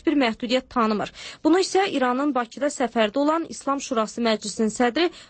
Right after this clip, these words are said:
Qulaməli Həddad Adili deyib. Adili bildirib ki, Azərbaycanla İran arasında heç bir gərginlik yoxdur. Olubsa da aradan qaldırıblar.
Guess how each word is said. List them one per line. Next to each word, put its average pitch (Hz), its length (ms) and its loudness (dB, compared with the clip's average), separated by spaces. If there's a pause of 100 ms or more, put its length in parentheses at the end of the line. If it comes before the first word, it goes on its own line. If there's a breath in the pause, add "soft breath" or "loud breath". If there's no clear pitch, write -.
Qulaməli 247 460 2
Həddad 233 480 -2
Adili 214 400 0
deyib. 165 200 -4 (300 loud breath)
Adili 359 340 0
bildirib 359 280 0
ki, 381 140 0
Azərbaycanla 269 680 0
İran 269 240 0
arasında 247 480 -2
heç 294 340 -2
bir 302 140 2
gərginlik 240 540 0
yoxdur. 233 340 -2 (140)
Olubsa 254 440 0
da 311 160 0 (100)
aradan 226 360 0
qaldırıblar. 190 560 -2